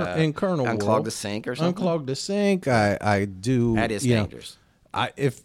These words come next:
Speaker 2: if, uh, something's wrong, some, with electrical stuff, I
Speaker 1: Mm-hmm.
Speaker 2: fix the elect-, I don't even turn the,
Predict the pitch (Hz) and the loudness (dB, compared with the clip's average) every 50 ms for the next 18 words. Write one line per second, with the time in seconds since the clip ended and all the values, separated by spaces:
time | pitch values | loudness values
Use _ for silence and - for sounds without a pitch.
0 | _ - 123 117 104 - 127 117 - - - - - 147 147 127 127 123 123 147 | _ 0 0 0 2 2 -2 -2 -2 -2 -4 -4 -2 -2 -2 -2 -2 -2 0 0
1 | 147 143 143 147 147 139 123 123 - - 147 143 - - - 120 123 - 117 110 | 0 2 0 0 0 -2 -4 -4 -6 -4 -4 -4 -6 -4 -4 -4 -2 0 0 0
2 | 110 123 151 180 - - 185 180 - 196 185 - - - 202 190 190 190 - - | 2 2 2 2 0 -2 -4 -2 -2 -2 -2 -2 -4 -4 -4 -4 -4 -4 -2 -2
3 | 131 147 98 101 - 147 - - 143 127 120 120 127 135 135 - - 131 156 185 | -4 -2 -2 -2 -4 -4 -4 -4 -2 -2 0 0 -2 -2 -4 -4 -2 -2 0 2
4 | 170 151 147 135 123 117 - - 139 131 131 123 110 | 2 2 2 2 0 -2 -2 -2 -2 -2 -2 -2 -4